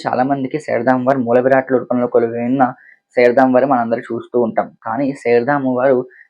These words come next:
శృంగేరిలో మూడు రూపాల్లో కొలువై ఉందన్నమాట. ఆమె ఎలా కొలువైంది అంటే మనకి ఇప్పుడు మనం చూసే మూల విరాట్. ఆ మూల విరాట్ వచ్చేసి మనకి విద్యారణ్య స్వామి అంటే పన్నెండవ శతాబ్దం చెందిన మహాగురులు శ్రీ శ్రీ శ్రీ విద్యారణ్య మహాస్వామి వారు ప్రతిష్ఠించిన ఈ యొక్క మూర్తి అన్నమాట. ఆ, ఆ యొక్క శ-, శారదాంబ వారు.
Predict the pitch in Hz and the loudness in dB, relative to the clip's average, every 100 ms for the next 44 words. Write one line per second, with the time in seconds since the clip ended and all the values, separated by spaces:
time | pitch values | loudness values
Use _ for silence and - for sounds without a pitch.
0 | - - 117 135 156 147 143 127 127 135 | -18 -10 -2 0 2 2 2 0 0 0
1 | 135 131 135 120 120 117 117 113 113 - | 2 2 2 2 2 2 -2 -2 -6 -4
2 | 117 120 110 120 - 139 135 127 120 117 | -4 -2 0 0 0 0 0 -2 -4 -6
3 | 113 113 117 165 - 120 117 120 113 135 | -8 -10 -6 -8 -6 -6 -4 -4 -4 -2
4 | 123 127 120 107 - - _ _ _ - | 2 2 2 2 -2 -10 _ _ _ -2
5 | 120 127 139 151 139 123 131 123 123 143 | 0 2 2 2 2 -2 -6 -6 -6 -4
6 | 113 123 139 143 131 117 110 - 113 120 | -2 0 0 -2 -4 -4 -4 -4 -4 -2
7 | 135 143 139 127 127 127 127 123 120 123 | 0 0 0 0 0 0 -2 -2 -4 -2
8 | 110 127 123 120 131 131 127 - _ _ | -2 -2 -2 0 2 0 0 -10 _ _
9 | - 131 127 117 123 - 135 120 143 139 | -4 -4 -2 -4 -4 -4 -4 -2 -2 -2
10 | 139 131 135 - 127 120 117 123 131 120 | -2 -2 -4 -2 -2 0 -2 -2 -2 -4
11 | - 120 120 139 131 - _ _ _ - | -8 -10 -2 2 2 -2 _ _ _ -2
12 | 123 120 143 131 120 123 131 113 113 110 | 0 4 4 4 2 -2 -2 -2 -2 0
13 | 139 - 123 110 120 123 120 113 123 - | 0 0 -2 0 4 4 4 2 -2 -6
14 | - - 120 117 120 110 107 - | -8 2 2 4 0 0 -4 -4